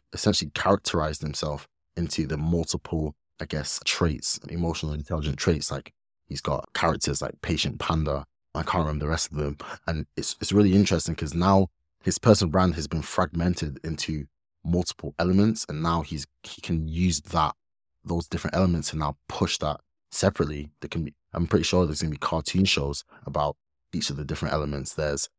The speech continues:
collaborations he's doing with, with actual brands. I think that there is probably, again, we're talking the, the, the Premier League of personal brands here, but I think the way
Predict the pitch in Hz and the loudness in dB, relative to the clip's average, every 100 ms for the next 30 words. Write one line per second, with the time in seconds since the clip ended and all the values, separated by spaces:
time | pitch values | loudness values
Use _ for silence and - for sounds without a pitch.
0 | _ _ - 82 92 87 98 101 82 76 | _ _ -2 2 4 6 6 4 0 -2
1 | - 76 71 71 71 71 - 73 - 73 | -4 -4 -4 -4 -6 -8 -12 -14 -8 -8
2 | - 73 71 69 _ 80 87 78 71 - | -6 -6 -6 -8 _ 0 2 0 -2 -8
3 | _ - 85 - 90 71 82 95 - 76 | _ -6 -2 0 0 0 4 4 2 -2
4 | 87 90 85 - - 107 104 87 90 78 | 2 2 2 -2 0 2 2 2 0 0
5 | 87 80 73 69 85 101 92 85 78 - | 0 -2 -4 -8 2 4 4 2 -2 -6
6 | _ _ _ _ 76 76 71 73 - 71 | _ _ _ _ -2 -2 -2 -4 -6 -6
7 | - 101 85 80 85 80 76 73 71 - | 2 4 4 0 -2 -4 -4 -4 -4 -10
8 | _ _ _ - 95 82 73 85 95 - | _ _ _ -2 0 0 0 2 2 2
9 | 71 71 78 - _ _ - - 90 80 | -4 -4 -8 -8 _ _ -10 -4 0 0
10 | - _ _ 80 78 82 90 87 82 | -4 _ _ -4 0 4 4 4 2